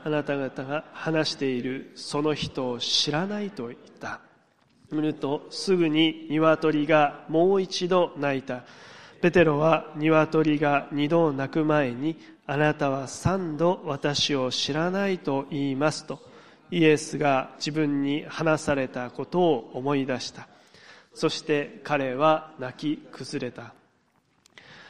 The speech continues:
七十一節を見ると、もうペテロは必死ですね。「これが嘘なら呪われてもいい」って、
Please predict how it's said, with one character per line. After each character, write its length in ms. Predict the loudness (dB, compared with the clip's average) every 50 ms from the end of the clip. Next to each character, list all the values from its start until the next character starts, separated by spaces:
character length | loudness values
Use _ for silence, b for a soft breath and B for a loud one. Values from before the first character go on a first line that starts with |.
| B B -6
七 240 | -2 0 2 2 2
十 200 | 2 2 2 2
一 100 | 2 2
節 380 | 0 -2 -4 -6 -4 -2 -2 -2
を 100 | 0 0
見 120 | 0 0
る 120 | 0 0
と、 160 | 0 -2 -2 -2
も 240 | -2 -2 -2 -2
う 60 | -2 -4
ペ 140 | -6 -6
テ 100 | -4 -2
ロ 80 | -2 -2
は 100 | -2 -4
必 120 | -6 -8
死 200 | -8 -8 -6 -4
で 120 | -4 -4 -6
す 80 | -4
ね。 180 | -4 -4 -2 -4
「こ 200 | -2 -2 0 2
れ 100 | 4 4
が 160 | 4 4 4
嘘 300 | 4 2 0 0 0 0
な 120 | 2 2 0
ら 120 | 0 -2
呪 440 | -4 -6 -4 -2 0 0 0 0 0
わ 100 | -2 -2
れ 100 | -4 -2
て 120 | 0 0
も 160 | 0 2 2
い 100 | 0 0
い」 20 | 0
っ 20 | -2
て、 240 | -6 -10 -12 -14